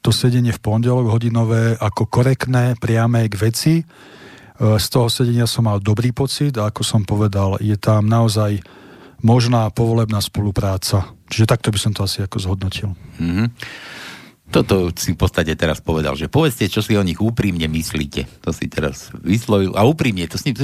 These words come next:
Speaker 2: si to povedal, ako dopadlo to vaše sedenie. A čo si o nich myslíš úprimne?
Speaker 1: E, poviem otvorene, ja som so Štefanom Harabinom v podstate v pondelok sedel prvýkrát z očí do očí, vypili sme kávu, sme hodinu diskutovali o veciach. A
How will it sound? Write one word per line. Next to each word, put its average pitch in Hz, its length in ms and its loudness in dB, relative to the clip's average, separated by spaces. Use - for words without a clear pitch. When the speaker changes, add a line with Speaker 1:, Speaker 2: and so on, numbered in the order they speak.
Speaker 2:
si 107 300 0
to 117 100 -4
povedal, 139 320 0
ako 127 80 0
dopadlo 117 400 2
to 104 160 -2
vaše 107 160 0
sedenie. 85 480 -2
A 76 80 -8
čo 120 160 0
si 120 80 0
o 104 80 2
nich 101 160 0
myslíš 98 320 -2
úprimne? 87 400 -2
Speaker 1:
E, 117 400 4
poviem 208 240 4
otvorene, 151 320 2
ja 127 140 2
som 135 100 0
so 123 160 2
Štefanom 135 400 0
Harabinom 127 480 2
v 127 80 -2
podstate - 380 -2
v - 20 -4
pondelok 123 480 2
sedel 120 320 0
prvýkrát 120 560 0
z 110 80 -2
očí 107 240 0
do 104 160 2
očí, 165 400 0
vypili 113 320 -2
sme 104 160 -2
kávu, 139 480 2
sme 110 220 -2
hodinu 110 240 0
diskutovali 123 580 0
o 123 160 2
veciach. 143 400 0
A 113 400 4